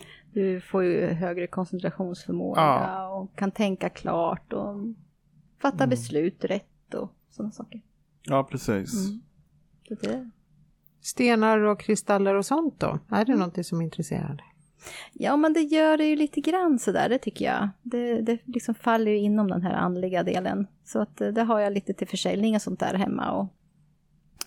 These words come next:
Speaker 1: eh, så. Mm.
Speaker 3: Hur är det med kort då? Lägger du själv kort då?
Speaker 1: Eh, det gör jag också.
Speaker 3: Mm.
Speaker 1: Jag har änglakort och orakelkort och så. Men, eh, inte så mycket för, eh, andra,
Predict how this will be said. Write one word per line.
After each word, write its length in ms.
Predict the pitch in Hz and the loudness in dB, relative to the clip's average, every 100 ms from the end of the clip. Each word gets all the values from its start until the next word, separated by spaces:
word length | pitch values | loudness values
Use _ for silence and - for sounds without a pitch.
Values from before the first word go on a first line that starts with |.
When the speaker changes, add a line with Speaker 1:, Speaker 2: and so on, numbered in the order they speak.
| - | -4
Speaker 1:
eh, 340 | 196 190 185 | -2 -2 -6
så. 280 | 185 - 226 - | -8 -6 -8 -2
Mm. 300 | 214 233 311 - | 2 2 0 -4
Speaker 3:
Hur 100 | 220 | 0
är 40 | 202 | 2
det 60 | |
med 140 | 185 - | 2 0
kort 280 | 269 285 | 0 0
då? 60 | 160 | 0
Lägger 280 | 165 190 180 | 0 0 0
du 100 | 180 | 0
själv 280 | - 214 180 | 0 0 0
kort 340 | - 156 - | -4 -4 -6
då? 60 | - - - - - - - | -10 -10 -12 -16 -16 -14 2
Speaker 1:
Eh, 260 | 226 240 233 | 6 6 6
det 60 | 302 | 6
gör 140 | 240 | 6
jag 160 | 196 208 | 6 4
också. 380 | - - - - | 2 0 0 -2
Speaker 3:
Mm. 200 | 190 180 233 | -12 -8 -2
Speaker 1:
Jag 120 | 214 | 0
har 240 | 208 208 | 2 0
änglakort 960 | 202 196 196 - - 196 - - - - | 0 0 0 -4 -4 -8 -8 -12 -10 -10
och 120 | - | -8
orakelkort 680 | - - - - - - - | -6 -8 -10 -14 -12 -12 -10
och 160 | - 208 - _ _ | -8 -8 -12 _ _
så. 240 | - - - _ _ _ _ | -10 -10 -10 _ _ _ _
Men, 300 | - 220 214 | -2 0 2
eh, 180 | 214 214 | 2 2
inte 340 | 214 202 214 | 2 2 0
så 160 | 202 208 | 0 0
mycket 340 | 196 - 180 | -2 0 -2
för, 220 | - - - | 0 0 0
eh, 260 | - - - | 0 -2 -2
andra, 440 | 185 185 - - | -2 -2 -2 -4